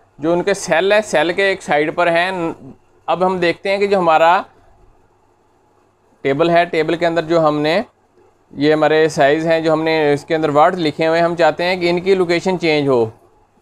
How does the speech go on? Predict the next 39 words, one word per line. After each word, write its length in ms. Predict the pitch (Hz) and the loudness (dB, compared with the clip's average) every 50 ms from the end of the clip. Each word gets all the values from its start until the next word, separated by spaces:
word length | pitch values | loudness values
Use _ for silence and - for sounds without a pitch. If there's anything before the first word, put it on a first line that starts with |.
| _ _ - | _ _ -16
इसको 300 | 147 147 - - 208 214 - | -16 -12 -4 -2 -2 0 2
करने 280 | - 180 165 175 180 175 | 2 0 0 0 0 0
का 100 | 185 185 | 0 0
तरीकाकार 540 | 170 165 165 156 175 165 - 170 170 170 170 | 0 -2 -2 -2 -2 0 2 2 2 2 2
क्या 160 | 165 170 170 | 0 0 0
है 100 | 170 170 | 0 0
जी, 80 | 170 | 0
हम 360 | 175 170 170 170 170 170 165 160 | 0 0 0 0 -2 -4 -6 -4
टेबल 320 | - 147 143 147 165 170 | -2 -2 0 0 0 -2
मैंने 240 | 170 165 156 160 170 | 0 -2 0 -2 -2
सिलेक्ट 300 | 165 - 160 165 160 - | -4 -2 -4 -4 -4 -4
किया, 160 | - 175 180 180 | -4 -2 0 2
या 360 | 170 170 165 165 170 190 196 - _ _ _ _ _ _ - | 2 2 2 2 2 0 -2 -4 _ _ _ _ _ _ -2
टेबल 220 | - 156 156 180 190 | -2 0 0 0 -2
सिलेक्ट 320 | 185 196 202 202 196 - 175 | -2 -2 -2 -2 -2 -4 -2
कर 120 | 185 180 | 0 0
लें 140 | 180 185 190 | 0 0 0
या 360 | 185 180 180 185 202 226 240 - - 147 | 0 2 2 2 0 -2 -4 -8 -16 -10
जो 200 | 139 139 165 185 | -2 0 0 0
सेल 300 | 180 - 170 156 156 165 | 0 0 0 0 2 2
है 100 | 175 185 180 | 0 0 0
जिसके 280 | 170 170 - - 175 | 0 -2 -2 -4 -6
ऊपर 160 | 170 - 170 | -6 -2 -2
हम 140 | 170 170 175 160 | 0 0 0 0
करना 260 | 165 151 143 147 147 | -2 0 0 0 0
चाहते 280 | 139 143 131 123 - 147 | 2 2 0 0 0 -4
हैं 220 | 143 147 151 160 160 | -2 0 0 0 -2
चेंजिंग्स। 440 | 156 - 147 139 139 143 156 156 151 | -4 -4 -4 -2 -2 -2 -2 -2 -2
ये 160 | 147 151 147 | -2 -2 0
देखें 280 | 139 135 131 - 151 147 | 0 0 0 0 -2 -4
इस 140 | 147 147 | -4 -2
सेल 200 | - 156 151 156 | -2 -2 -2 0
के 80 | 151 160 | -2 -4
ऊपर 160 | 156 156 160 | -2 -2 -2
यहाँ 220 | 160 160 160 160 160 | 0 0 0 0 0
पे 120 | 175 175 | 0 0
लेआउट 380 | 170 156 156 165 180 190 185 185 | 0 2 2 2 2 2 0 -2
के 80 | 185 170 | -2 -2
नीचे 380 | 160 147 - 175 175 196 208 | -2 0 0 0 0 0 0